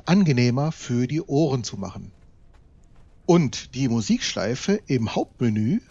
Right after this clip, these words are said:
wurde verbessert. Und das waren alle Informationen aus den Patch Notes.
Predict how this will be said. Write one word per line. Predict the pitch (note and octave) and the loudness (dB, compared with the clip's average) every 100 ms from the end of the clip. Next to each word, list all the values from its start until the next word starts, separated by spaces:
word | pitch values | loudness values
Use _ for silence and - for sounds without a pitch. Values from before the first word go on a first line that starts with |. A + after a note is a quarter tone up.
| - | -6
wurde | A2 A#2 C3 | -2 0 0
verbessert. | F#3 - F#3+ F3+ E3 - - - - - - - - - - | -2 -4 -4 0 -2 -2 -12 -18 -20 -20 -20 -20 -20 -20 -8
Und | E3 D3+ | -4 2
das | C3 E3 - - - | 4 2 -2 -14 -14
waren | A2+ A#2+ C3 A2+ A2+ | -6 -2 -2 -2 -2
alle | B2 C#3+ | 2 4
Informationen | D#3 C#3+ D3 B2 A#2+ - G#2+ G#2+ A#2 - | 4 2 0 0 -2 -4 -6 -4 -4 -6
aus | G2 G2 - | -6 -6 -6
den | B2+ C3+ | -8 -6
Patch | - A#2+ - | -6 -6 -6
Notes. | G#2 F#2+ - - - | -10 -10 -14 -16 -18